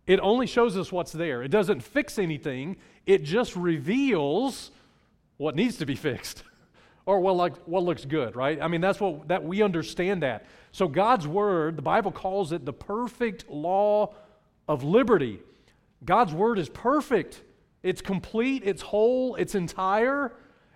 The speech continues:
And I do want you to understand that God's word, the law, the perfect law of liberty, is a law of liberty, not of bondage.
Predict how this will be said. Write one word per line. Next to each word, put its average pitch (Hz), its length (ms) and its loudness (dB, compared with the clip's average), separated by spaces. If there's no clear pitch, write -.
And 185 100 0
I 185 60 4
do 220 200 2
want 269 220 2
you 240 80 -2
to 226 60 4
understand 208 640 2
that 180 120 -4
God's 196 320 4
word, 220 600 2
the 185 80 4
law, 233 600 4
the 180 140 -2
perfect 247 420 0
law 208 380 2
of 165 180 0
liberty, 233 580 0
is 180 160 2
a 165 60 0
law 185 380 2
of 147 180 -2
liberty, 220 840 -2
not 147 260 2
of 156 120 -2
bondage. 170 680 0